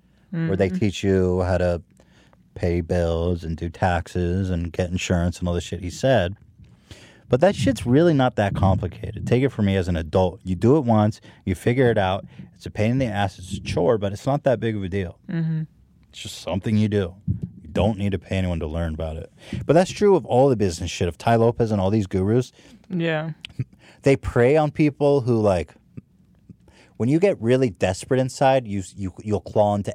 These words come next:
Speaker 1: anything, and you'll, you'll look for answers wherever you see 'em in your desperation. Because you're, you, what you're looking for is something that will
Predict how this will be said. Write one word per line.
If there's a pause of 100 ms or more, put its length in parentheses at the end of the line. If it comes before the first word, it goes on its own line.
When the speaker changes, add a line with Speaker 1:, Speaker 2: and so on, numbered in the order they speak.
(100)
Speaker 1:
anything, (800)
and
you'll,
you'll
look
for
answers
wherever
you
see
'em (600)
in
your
desperation. (1080)
Because
you're,
you,
what
you're
looking
for
is
something (100)
that
will